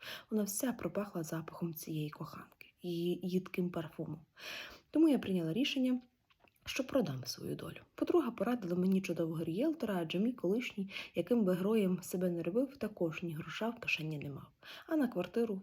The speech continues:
тим більше. А я не збиралася чекати, поки він назбирає собі необхідну суму.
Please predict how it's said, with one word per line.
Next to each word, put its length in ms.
тим 200
більше. 360
А 100
я 160
не 200
збиралася 500
чекати, 360
поки 220
він 140
назбирає 480
собі 220
необхідну 420
суму. 300